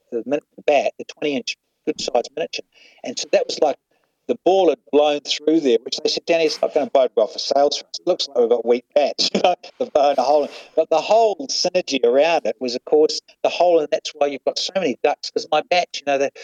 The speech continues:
they, they didn't wanna give me good bats. They give me these old, old buggy ones batting down at eleven. And, um, it, it was a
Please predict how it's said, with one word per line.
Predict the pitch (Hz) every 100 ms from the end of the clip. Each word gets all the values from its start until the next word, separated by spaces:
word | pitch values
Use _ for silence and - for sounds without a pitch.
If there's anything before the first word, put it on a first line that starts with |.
| - -
they, | - -
they | 151
didn't | 180 143
wanna | 127
give | 180 -
me | 147
good | 120 -
bats. | 113 - -
They | -
give | 170 -
me | 151
these | 135
old, | 151 160 160 170
old | 139 -
buggy | 170 180
ones | 131 - -
batting | 135 -
down | 131
at | 127
eleven. | 117 135 214 - - - - - - _ _ -
And, | 135 147 -
um, | 147 147 -
it, | 160
it | 175
was |
a | 170